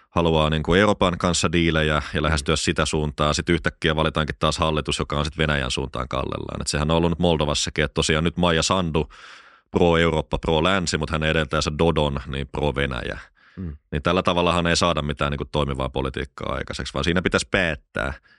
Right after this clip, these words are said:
Speaker 1: että mihin nyt ihan oikeasti halutaan mennä. Ja tää on esimerkiksi asia, mistä, mistä mä oon myös valkovenäläisten kanssa joutunut välillä vääntämään kättä.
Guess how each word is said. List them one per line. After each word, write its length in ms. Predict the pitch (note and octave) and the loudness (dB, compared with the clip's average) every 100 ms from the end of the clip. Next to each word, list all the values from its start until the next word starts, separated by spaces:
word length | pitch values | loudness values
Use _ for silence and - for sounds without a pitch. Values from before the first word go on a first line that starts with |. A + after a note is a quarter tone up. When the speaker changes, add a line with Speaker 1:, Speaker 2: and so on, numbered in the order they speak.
| _ _ | _ _
Speaker 1:
että 200 | D2+ C#2+ | -10 -2
mihin 200 | E2 F2+ | 0 0
nyt 120 | D#2+ | 0
ihan 180 | E2+ E2 | 0 2
oikeasti 460 | D#2+ D#2 C#2+ - D2 | 0 0 -2 -2 -2
halutaan 420 | C#2 B1+ C2 - | -4 -4 -6 -4
mennä. 460 | C2+ - - - _ _ _ _ _ _ _ - | -8 -8 -10 -12 _ _ _ _ _ _ _ -2
Ja 500 | D#2+ D#2 D#2 D#2 C#2+ - - | 0 2 2 0 -4 -8 -2
tää 160 | G2 G2 | 2 2
on 60 | G2+ | 2
esimerkiksi 380 | A#2 A#2+ - A#2+ | 2 0 2 2
asia, 260 | A2 G#2 | 4 2
mistä, 420 | G2 - G2 F#2 G2+ | 2 0 2 0 -2
mistä 300 | G2 F#2+ G2 | -4 -2 0
mä 100 | F#2 | 2
oon 100 | F2+ | 2
myös 260 | F2+ E2+ - F#2+ | 2 0 -4 0
valkovenäläisten 760 | F2+ E2 D#2+ D#2 D2+ D#2 - | 0 2 -2 -2 -2 -4 -6
kanssa 420 | - - - D#2 D2 | -6 -4 -2 -2 -2
joutunut 320 | D2+ D2 D2+ C#2+ | -2 -2 -2 0
välillä 300 | C#2+ C#2 C2+ | 0 -2 -2
vääntämään 440 | C2+ C#2+ C2+ C2+ | -4 -4 -6 -6
kättä. 400 | - - _ | -6 -8 _